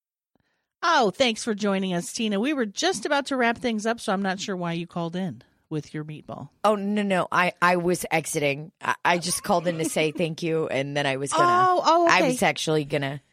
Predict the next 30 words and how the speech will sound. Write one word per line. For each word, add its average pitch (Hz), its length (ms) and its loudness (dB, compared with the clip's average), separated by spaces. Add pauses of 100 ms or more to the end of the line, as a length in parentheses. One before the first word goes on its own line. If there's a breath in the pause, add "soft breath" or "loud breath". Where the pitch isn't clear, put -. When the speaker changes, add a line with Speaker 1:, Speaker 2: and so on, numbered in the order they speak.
(180)
Speaker 1:
Maybe 370 180 4
you 370 60 2
could 359 120 0
call 294 200 2
next 196 300 -2
week. - 320 -8
Speaker 2:
Okay, 247 340 0
Speaker 1:
And 190 140 4
Speaker 2:
um, 196 500 4
Speaker 1:
probably 302 460 2
during 226 480 -2
the 196 80 -4
times 202 300 -2
that 175 80 -4
we're 160 120 -4
actually 170 320 -6
broadcasting. 175 1160 -6 (160)
Speaker 2:
Okay. 175 560 -6 (160)
Um, 147 640 -6 (120)
well. 233 220 -14 (300)
Speaker 1:
And 185 140 -2
after 196 460 0
I 175 160 -2
say 170 340 -4
no 160 160 -8
more 156 140 -10
calls, 180 360 -6
then 156 140 -12
don't 151 280 -6
call, - 460 -12